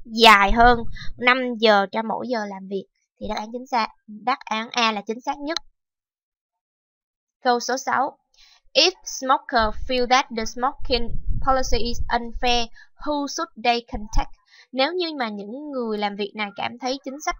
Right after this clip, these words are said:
không hút thuốc này là không, ờ, công bằng thì ai là người họ nên, ờ, liên hệ. Vậy thì chúng ta nhìn xuống đoạn cuối cùng luôn của bức thông báo này, dòng cuối cùng luôn các bạn ha. Nếu như mà bạn cảm thấy cái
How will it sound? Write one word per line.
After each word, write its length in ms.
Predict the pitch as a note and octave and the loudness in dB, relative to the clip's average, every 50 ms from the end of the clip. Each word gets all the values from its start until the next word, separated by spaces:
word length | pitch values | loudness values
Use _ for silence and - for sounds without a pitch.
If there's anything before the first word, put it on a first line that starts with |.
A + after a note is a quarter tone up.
| - _ | -12 _
không 220 | _ - - B3 B3 | _ -4 -4 -2 -2
hút 120 | C4 D4+ - | -4 -6 -8
thuốc 180 | - F4 D#4+ - | -10 -10 -8 -8
này 300 | B3 A3+ G#3+ G3+ G3 F#3+ _ - - - _ | -6 -6 -6 -6 -8 -12 _ -20 -20 -20 _
là 160 | - G#3 G3+ - | -4 -4 -4 2
không, 200 | - - C4+ C4 C4 B3 - - - - - - - - A#3+ A#3 | 4 4 4 4 2 -6 -12 -14 -18 -20 -20 -20 -18 -12 -8 -8
ờ, 120 | A#3 A#3 A3+ | -8 -6 -4
công 160 | - B3 B3+ | -4 -2 0
bằng 260 | B3 A#3 G#3+ G#3 G#3 G3+ | 0 0 0 0 -4 -8
thì 60 | G#3 G#3 G3+ F#3+ - - - - - - - - | -12 -12 -12 -12 -14 -16 -18 -20 -20 -16 -12 -8
ai 220 | C4+ C4+ C4+ C4+ | -4 -2 0 0
là 120 | B3 A3+ | 0 0
người 200 | G#3+ G#3+ G#3+ G#3+ G#3 | -2 -4 -6 -8 -8
họ 360 | G#3 A3 G3+ F#3+ - - G3+ | -6 -6 -6 -4 -4 -6 -6
nên, 280 | G#3 A3 A#3+ B3 B3+ B3 A#3+ A#3+ - - - - | -4 -2 0 0 0 -2 -8 -12 -14 -14 -12 -8
ờ, 240 | A#3 A3+ A3+ A3+ | -8 -6 -4 -2
liên 220 | A3+ A#3+ B3 B3 B3+ | -2 -2 -2 0 0
hệ. 240 | C4 G#3+ F#3+ G3+ F#3 - - - - - - | 2 4 4 4 4 4 2 2 2 0 2
Vậy 100 | - G3+ G#3 | 2 2 2
thì 80 | G#3+ G#3+ - | 4 4 2
chúng 120 | A#3 C4+ | 2 2
ta 80 | - C4+ | 2 2
nhìn 360 | C4 B3 A#3+ A3 G#3 G3 F#3+ | 4 4 2 0 0 -2 -6
xuống 420 | F3 - A#3 A3 A#3 C4 D#4+ E4 - | -4 0 0 2 2 0 -2 -6 -2
đoạn 300 | - A#3 G3 D#3+ F3 F#3+ G3+ | 4 6 6 6 4 2 0
cuối 180 | - A#3 C#4 D#4 - | 2 2 2 4 6
cùng 220 | C#4+ A#3+ G#3+ G3 | 6 6 6 4
luôn 220 | G#3 G#3+ A3 A3 | 2 0 0 0
của 80 | G#3+ G3+ | 0 0
bức 120 | A3 - - | -2 -2 -2
thông 200 | - B3+ A#3+ A3 | -2 -4 0 0
báo 180 | G#3+ G#3+ A#3 | 0 0 2
này, 260 | C4+ C4+ A#3+ G#3+ F#3+ F#3+ - _ - - _ - | 2 2 2 0 0 -4 -12 _ -20 -20 _ -2
dòng 260 | - A#3 A3 G#3 G3 | 2 2 2 2 2
cuối 180 | - B3+ C#4 D#4+ - | 2 2 2 2 2
cùng 220 | D4+ B3+ A3+ G3+ | 2 2 2 2
luôn 180 | G3+ G#3+ A3 A3 | 0 -2 -2 -2
các 80 | C4+ | -2
bạn 180 | C4 G3+ F3 G#3 | -4 -4 -4 -4
ha. 180 | A3+ G#3+ G#3+ G#3 _ _ _ _ _ _ _ _ _ _ - | -4 -4 -4 -4 _ _ _ _ _ _ _ _ _ _ 0
Nếu 220 | A#3 B3+ C#4+ E4+ | 4 6 6 6
như 160 | F#4 F#4+ F4 D4+ | 6 4 4 4
mà 140 | C#4 A#3+ | 4 4
bạn 320 | A3 F#3+ F#3+ F3 F#3 F#3+ G3+ | 4 4 0 -2 -2 -6 -8
cảm 220 | - F3+ F#3+ A3 A#3+ | -6 -6 -6 -6 -4
thấy 240 | - B3+ B3+ D4 D4 | -4 -4 -4 -4 -4
cái 100 | - D#4 | -8 -10